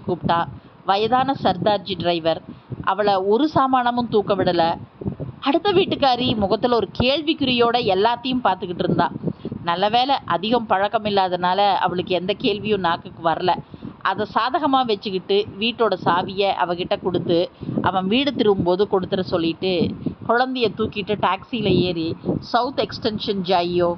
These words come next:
அப்படின்னு சொன்னா. குழந்தை ஜன்னல் வழியா வேடிக்கை பார்த்துட்டு நடுநடுவே கைத்தட்டி சிரிச்சுக்கிட்டு இருந்தா. டிரைவரோட முன்னாடி இருந்த சிறிய கண்ணாடி வழியா அவளுடைய வெள்ளை தாடியை பார்த்து பார்த்து டிரைவரை பார்த்து சிரிச்சா.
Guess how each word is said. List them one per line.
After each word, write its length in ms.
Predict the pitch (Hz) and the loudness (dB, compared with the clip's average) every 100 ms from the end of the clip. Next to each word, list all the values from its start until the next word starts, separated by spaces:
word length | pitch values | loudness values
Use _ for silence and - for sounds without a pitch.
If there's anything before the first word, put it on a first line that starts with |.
| 170 | -2
அப்படின்னு 340 | 175 170 180 | -4 -2 -8
சொன்னா. 420 | 180 165 160 156 156 - - - - - - | -4 -4 0 -2 -2 -10 -20 -20 -20 -18 -2
குழந்தை 340 | 247 285 285 | 0 2 0
ஜன்னல் 360 | 226 202 233 240 | 0 0 0 0
வழியா 380 | 208 202 214 190 | 0 2 2 2
வேடிக்கை 360 | 196 220 220 208 | 0 0 -2 0
பார்த்துட்டு 480 | 185 185 185 175 180 | -2 -2 -2 -2 0
நடுநடுவே 640 | 185 226 262 220 202 190 | 0 2 2 2 2 2
கைத்தட்டி 540 | 233 254 302 285 349 339 | 0 0 0 0 2 0
சிரிச்சுக்கிட்டு 400 | 247 - 214 190 | 0 -2 -4 -2
இருந்தா. 440 | 196 180 175 170 - - - - - - - | -2 0 0 0 -4 -18 -18 -12 -10 -10 0
டிரைவரோட 560 | 269 381 480 440 302 277 | 2 2 2 2 2 0
முன்னாடி 240 | 254 285 269 | 0 0 0
இருந்த 320 | 262 233 226 | -2 -2 -2
சிறிய 340 | - 262 269 | -2 -2 0
கண்ணாடி 400 | 240 214 220 226 | 0 0 0 0
வழியா 460 | 202 190 185 185 190 - - - - - - | 0 2 4 4 2 -4 -20 -20 -20 -20 -2
அவளுடைய 680 | 208 208 202 196 196 196 - | 0 2 2 4 4 4 0
வெள்ளை 300 | 196 233 277 | -2 0 0
தாடியை 360 | 320 254 226 208 | 2 0 2 -2
பார்த்து 320 | - 208 220 214 | 2 0 -2 -2
பார்த்து 280 | 214 220 190 | 0 0 0
டிரைவரை 340 | 190 190 202 | 0 2 2
பார்த்து 340 | 185 180 180 196 | 2 0 0 -4
சிரிச்சா. 440 | 196 185 180 175 | -2 0 2 0